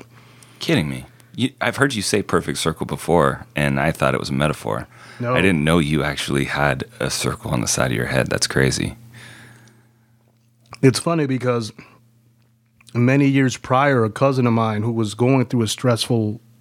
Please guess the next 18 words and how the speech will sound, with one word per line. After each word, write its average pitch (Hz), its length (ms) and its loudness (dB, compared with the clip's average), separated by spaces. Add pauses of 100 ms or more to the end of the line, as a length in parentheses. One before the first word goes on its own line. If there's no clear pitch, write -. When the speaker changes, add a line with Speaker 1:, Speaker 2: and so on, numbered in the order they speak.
(200)
Speaker 2:
uh, 104 280 -2
situation 120 640 2
at 113 140 0
home 120 540 4 (840)
with 123 180 4
his 120 160 4
family, 113 720 2
specifically 127 720 2
his 107 180 2
mother, 110 400 4 (1040)
he 147 140 2
got 127 200 2
the 110 80 2
same 117 320 4
thing. 113 460 0 (600)
And 131 120 4
I 139 60 6
never, 131 340 4